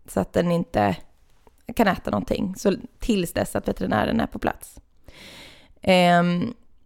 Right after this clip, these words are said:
och när sen, eh, foderstru-, när själva förstoppningen har tagit bort så ska man också vara väldigt försiktig. För det här tycker jag att man,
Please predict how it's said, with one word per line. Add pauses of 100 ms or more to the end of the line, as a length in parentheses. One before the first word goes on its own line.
(120)
och
när
sen,
eh,
foderstru-,
när (120)
själva
förstoppningen (160)
har
tagit
bort
så
ska
man
också
vara
väldigt
försiktig.
För
det
här
tycker
jag
att
man,